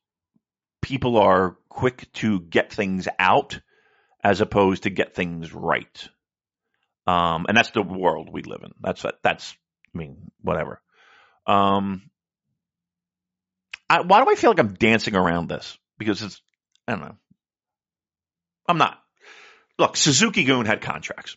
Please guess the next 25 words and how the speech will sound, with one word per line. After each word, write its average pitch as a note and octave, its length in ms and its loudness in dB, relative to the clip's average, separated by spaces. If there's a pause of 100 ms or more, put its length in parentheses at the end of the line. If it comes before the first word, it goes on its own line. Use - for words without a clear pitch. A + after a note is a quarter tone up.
<laughs> - 40 -8 (440)
I, D#3 280 2
what D#3+ 100 -4
do D#3 60 0
you B2+ 40 2
want F2 140 -8
from - 120 -12
us? - 260 -12
<laughs> - 60 -10 (640)
They D3 140 4
had D#2 240 -2
'em. - 580 -2 (520)
<laughs> - 20 -18
They D3 140 6
ha-, D3+ 140 4
and D3 100 0
they D3 80 4
had D3+ 180 8
'em D#3 100 -2
the C3+ 100 4
entire G#2 320 2
tenure F2 300 -2
there. D2+ 300 -6
there. D2+ 400 -12
Uh, E2+ 500 2